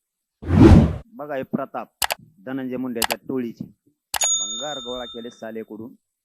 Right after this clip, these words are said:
कुठे गेलं रे ते फोटो? आहे का? बघा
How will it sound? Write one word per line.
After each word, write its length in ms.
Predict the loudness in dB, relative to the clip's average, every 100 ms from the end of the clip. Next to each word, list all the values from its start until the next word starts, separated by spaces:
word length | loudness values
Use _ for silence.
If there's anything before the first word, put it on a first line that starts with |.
| _ _ _ _ _ _ _ _ _ -6
कुठे 880 | 4 8 10 8 4 -6 _ -14 -8
गेलं 200 | -6 -6
रे 100 | -6
ते 140 | -12 -12 _ _ _ _
फोटो? 240 | -12 -12 -14 _ _ _ _ -12
आहे 140 | -10
का? 100 | -10 -14 -20 _ _ _ _ _ -20 -20
बघा 260 | -14 -12